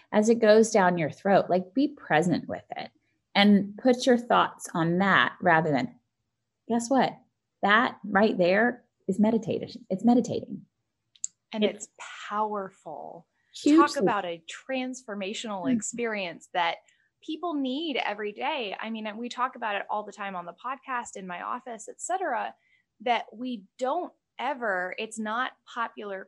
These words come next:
Speaker 2: culture to say, "Where am I in this moment? What am I actually feeling?" Using all of our senses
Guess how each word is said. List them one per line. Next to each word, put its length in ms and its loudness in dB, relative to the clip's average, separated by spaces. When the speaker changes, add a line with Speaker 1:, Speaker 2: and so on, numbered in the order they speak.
Speaker 2:
culture 500 -10
to 160 -14
say, 720 -4
"Where 320 -2
am 180 0
I 120 0
in 180 -8
this 200 -12
moment? 340 -8
What 160 0
am 120 0
I 220 -2
actually 720 -6
feeling?" 480 -8
Using 420 -8
all 360 0
of 120 -8
our 180 -6
senses 880 -6